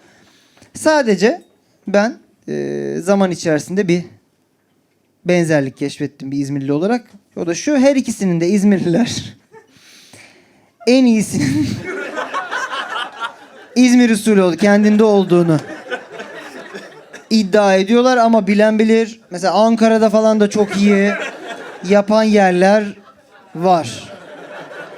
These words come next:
diyebiliriz ama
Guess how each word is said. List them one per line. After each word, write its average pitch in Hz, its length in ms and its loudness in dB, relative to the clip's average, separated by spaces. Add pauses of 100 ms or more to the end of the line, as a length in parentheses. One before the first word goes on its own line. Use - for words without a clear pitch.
(1400)
diyebiliriz 170 440 0
ama 247 380 0